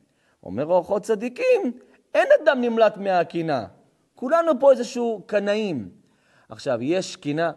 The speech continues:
גם טובה, יש קנאה גם רע. תכף נעבור על זה, אם נספיק. אבל מה?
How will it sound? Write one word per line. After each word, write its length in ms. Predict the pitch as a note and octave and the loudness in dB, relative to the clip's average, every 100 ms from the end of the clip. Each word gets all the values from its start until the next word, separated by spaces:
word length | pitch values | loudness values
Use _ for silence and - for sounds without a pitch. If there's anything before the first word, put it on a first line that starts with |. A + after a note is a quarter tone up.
| A2+ | -8
גם 240 | A#2 C#3+ C#3 | -4 -4 -4
טובה, 400 | B2+ G#2+ G2+ A2 | -8 -6 -8 -8
יש 300 | A2+ B2 - | -8 -10 -10
קנאה 320 | A#2+ B2+ C#3 - | -8 -8 -10 -12
גם 300 | A2+ C3 C3+ | -6 -6 -6
רע. 180 | C3 D3+ | -6 -6
תכף 300 | - D#3 D3 | -8 -12 -10
נעבור 340 | C#3+ C#3 D#3+ | -8 -6 -4
על 60 | B2+ | -6
זה, 140 | G2 F#2+ _ _ _ _ _ _ _ _ - | -8 -18 _ _ _ _ _ _ _ _ -10
אם 140 | B2+ | -8
נספיק. 360 | A#2+ - - - | -8 -10 -16 -10
אבל 240 | C3+ E3+ | -4 -4
מה? 180 | C3+ F#2+ | -4 -12